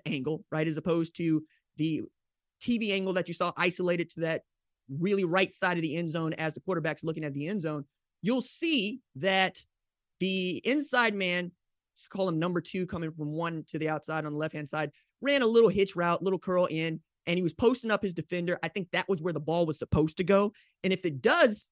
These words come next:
go to him, at the very least, you give an opportunity to, to catch the ball,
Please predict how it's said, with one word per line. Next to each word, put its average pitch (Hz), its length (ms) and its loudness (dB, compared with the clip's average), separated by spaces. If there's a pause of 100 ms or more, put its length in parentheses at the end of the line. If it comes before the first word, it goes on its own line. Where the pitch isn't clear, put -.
(140)
go 180 180 8
to 170 220 -2
him, 165 360 -2
at 180 200 -4
the 170 140 -4
very 269 380 0
least, 220 300 -4
you 190 60 -6
give 196 140 -2
an 180 100 -4
opportunity 180 560 -6
to, 143 120 -6 (200)
to 147 280 -4 (140)
catch - 220 -2
the 156 80 -8
ball, 160 280 -2